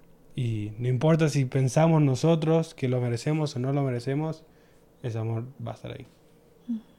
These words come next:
Speaker 2: Y bueno, am, creo que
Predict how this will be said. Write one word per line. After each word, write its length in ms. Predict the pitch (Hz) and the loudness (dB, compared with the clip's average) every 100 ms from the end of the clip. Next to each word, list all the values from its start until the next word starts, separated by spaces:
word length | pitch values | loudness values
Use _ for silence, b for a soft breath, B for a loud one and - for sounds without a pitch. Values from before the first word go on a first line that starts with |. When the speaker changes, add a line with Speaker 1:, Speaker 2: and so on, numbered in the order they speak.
| _ _ - - _ _ _ - B B B B B B _ | _ _ -20 -20 _ _ _ -20 B B B B B B _
Speaker 2:
Y 120 | 247 | -2
bueno, 380 | 247 247 233 208 - - | 2 2 0 -4 -12 -6
am, 500 | 240 220 214 208 240 - - - | -4 -4 -4 -8 -12 -18 -20 -6
creo 300 | - 269 262 | 2 4 4
que 500 | - 233 220 208 | 0 2 2 -2